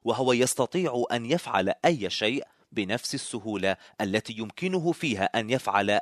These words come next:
أي شيء آخر، وهو يستطيع أن يفعل أي شيء يشاء، ولكنه لا يفعل إلا الأشياء التي توافق طبيعته،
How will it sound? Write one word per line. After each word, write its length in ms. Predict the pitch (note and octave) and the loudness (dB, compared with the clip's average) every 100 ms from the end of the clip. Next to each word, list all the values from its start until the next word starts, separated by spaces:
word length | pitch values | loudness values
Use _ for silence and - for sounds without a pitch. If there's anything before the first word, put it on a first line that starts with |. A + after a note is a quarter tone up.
| - | 2
أي 360 | E3+ D#3+ C#3 C3+ | 0 0 -2 -2
شيء 260 | B2+ A#2 - | -2 -4 -6
آخر، 600 | A2 G2 F#2 - - - _ - | -4 -4 -4 -6 -10 -14 _ 2
وهو 260 | D3 D3+ D#3 | 4 6 6
يستطيع 680 | D3+ - D3+ F#3+ F#3+ D#3 - | 4 2 2 2 0 0 -2
أن 120 | A#2+ | 0
يفعل 360 | C3 - F2 F2+ - | 0 0 0 0 2
أي 240 | C3+ A#2 G#2 | 2 2 0
شيء 560 | - F#3+ G3 C#3 G#2 | 2 0 0 -2 0
يشاء، 440 | F2 - D#2+ - - _ _ _ _ - | -2 -2 -6 -10 -20 _ _ _ _ -6
ولكنه 800 | G2+ G2 - C3+ A2 G2+ G2+ F#2+ | -2 -2 -4 -2 -2 -2 -4 0
لا 180 | G2 | 0
يفعل 600 | F#2+ A2+ C3+ G#2 F#2+ A2 C3 - _ - | 2 0 -2 0 2 2 0 -8 _ 2
إلا 280 | D#3 G2+ F#2+ | 4 4 2
الأشياء 600 | - G#2 - B2 C3 G#2+ | 2 -4 0 2 2 2
التي 540 | G2 G#2+ - G#2 G2 - | 0 -2 -4 -8 -8 -8
توافق 640 | B2+ G2+ A#2+ D3 A#2 - F#2+ | -4 0 2 0 -4 -8 -6
طبيعته، 680 | G2 E2+ E2+ E2 G2 E2+ E2+ | -6 -4 -4 -4 -6 -10 -14